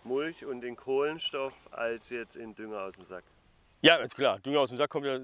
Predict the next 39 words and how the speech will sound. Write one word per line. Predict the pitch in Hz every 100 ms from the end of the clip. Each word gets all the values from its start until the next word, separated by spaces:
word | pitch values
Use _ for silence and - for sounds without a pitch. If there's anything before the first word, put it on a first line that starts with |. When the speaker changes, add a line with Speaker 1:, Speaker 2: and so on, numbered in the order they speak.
| -
Speaker 2:
sowieso, | 123 131 147 143
also | 135 117
bis | 131
auf | 135
Patentkali | 131 139 165 160 156 139
auf | - 131
der | 123
einen | 131 143
Stelle, | - 139 139
das, | 131 -
also | - 120 - - - -
N-Dünger | 139 165 180 160
aus | 139
dem | 131
Sack | 127
sowieso | 123 131 139 117
nie. | 113 127 202 254 _
Speaker 1:
Ja. | 101 - - _
Speaker 2:
Und | 131 131
andere | 135 156 147
Düngemittel, | 139 143 139 117
wir, | 110 117
wir | 131
kalken | - 123 107
auch | 87 95
im | -
Freiland. | - 98 90 90 104 - 92 _ -
Speaker 1:
Ja. | 127
Speaker 2:
Ne, |
im, | - 117 - -
im | -
Haus | 147 170 -
gar | 127
nichts, | 170 233
da | - 131
sind | 139 127
wir | -
komplett | - 190 175 151
neutral. | 139 120 123 247